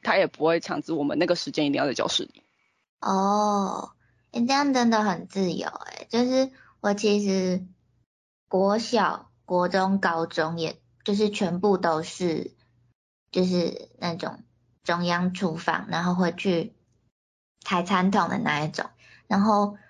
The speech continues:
Speaker 2: 国小的时候是会有人负责打饭，因为老师会希望你全部都吃，而且每个人吃的分量差不多。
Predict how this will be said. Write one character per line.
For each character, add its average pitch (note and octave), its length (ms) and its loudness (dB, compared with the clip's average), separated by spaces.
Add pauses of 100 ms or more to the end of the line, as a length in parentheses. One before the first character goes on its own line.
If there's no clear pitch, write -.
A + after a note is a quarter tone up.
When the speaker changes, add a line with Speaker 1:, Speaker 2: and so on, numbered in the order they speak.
(140)
Speaker 2:
国 A#3+ 220 4
小 C4 200 4
的 F3+ 140 0
时 F#3 160 -2
候 G#3 200 2
是 G#3 180 0
会 A3 240 4
有 E3 160 4
人 D#3 240 -2
负 G#3 160 2
责 D#3 160 0
打 D3 340 -4
饭， - 280 -2 (460)
因 G#3+ 140 0
为 G3+ 440 2 (180)
老 F3+ 160 2
师 G3 240 0
会 A3 180 4
希 F3+ 300 -2
望 E3+ 360 0
你 E3 280 -6
全 D#3 240 -6
部 F3 100 0
都 D#3 180 0
吃， D3+ 380 -4
而 F3+ 140 -2
且 F#3+ 120 2
每 D#3+ 180 -2
个 D3+ 180 -2
人 D3 180 -4
吃 - 160 -2
的 D#3 100 2
分 D3+ 220 -4
量 D3+ 200 -2
差 D#3 160 -2
不 D3+ 100 -6
多。 - 280 -6